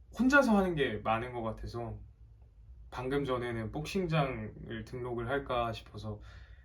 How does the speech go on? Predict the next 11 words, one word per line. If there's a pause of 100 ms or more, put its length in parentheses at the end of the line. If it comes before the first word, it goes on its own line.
(440)
상담을
받고
왔는데
너무
비싸더라고요. (1600)
그래서
그
<laughs>
"안
외로운
것도